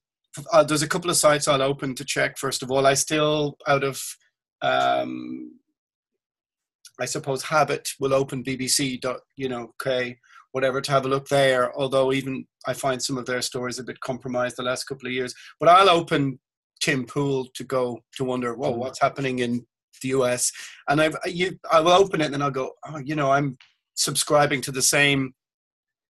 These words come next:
Speaker 1: thing that I may often, I won't say accuse other people of doing, but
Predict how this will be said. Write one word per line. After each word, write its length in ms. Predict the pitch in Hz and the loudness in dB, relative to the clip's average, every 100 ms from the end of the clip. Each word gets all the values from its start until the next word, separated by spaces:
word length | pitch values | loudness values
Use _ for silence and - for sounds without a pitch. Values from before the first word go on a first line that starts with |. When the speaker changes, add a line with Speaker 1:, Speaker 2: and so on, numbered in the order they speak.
| - - | -8 0
Speaker 1:
thing 320 | 156 147 127 | 2 2 0
that 140 | 131 | -2
I 300 | 127 123 120 _ _ | -2 -2 -6 _ _
may 200 | 131 131 | -6 0
often, 560 | 131 135 - 131 123 120 _ _ _ - | 0 0 -2 -4 -6 -10 _ _ _ -4
I 60 | 143 | -2
won't 180 | 151 | -2
say 100 | 147 | -4
accuse 460 | 120 - 175 160 139 | -6 -6 -4 -2 -2
other 260 | 131 123 - | -2 -6 -8
people 300 | 147 135 123 | -8 -6 -8
of 120 | 117 | -6
doing, 360 | 160 165 139 120 | -2 0 0 -2
but 260 | 131 127 | -2 -2